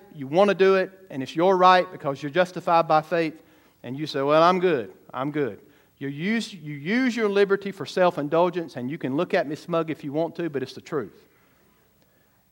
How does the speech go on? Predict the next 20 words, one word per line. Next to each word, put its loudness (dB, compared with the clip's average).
If -12
you're 2
not 6
using -2
that 4
liberty 2
ultimately 2
to -12
serve 2
one 2
another, 4
then -4
you're -4
missing -4
the -8
point. -6
What 2
does -4
Paul 6
say? 0